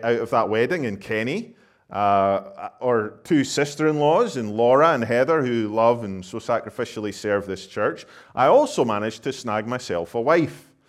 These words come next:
Uh, and in fact, yesterday we celebrated eighteen years of marriage,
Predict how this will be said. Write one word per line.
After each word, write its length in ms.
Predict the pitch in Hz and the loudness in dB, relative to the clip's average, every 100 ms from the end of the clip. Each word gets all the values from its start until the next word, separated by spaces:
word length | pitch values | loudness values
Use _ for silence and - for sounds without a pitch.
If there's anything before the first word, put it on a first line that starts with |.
| _ _ _ - | _ _ _ -10
Uh, 320 | 113 120 117 | -2 0 0
and 140 | 127 123 | -2 -2
in 60 | |
fact, 200 | 117 135 | 0 2
yesterday 380 | 135 131 131 120 | 2 -2 -2 -4
we 120 | 123 | -4
celebrated 920 | 120 - 120 110 104 110 110 117 110 - | -6 -4 -2 -2 -4 -6 -6 -8 -8 -6
eighteen 500 | 110 113 110 120 117 | -6 -6 -6 -6 -4
years 400 | 104 101 101 98 | -4 -2 -2 -4
of 100 | 107 | -6
marriage, 440 | 117 135 82 80 | -4 -2 -2 -6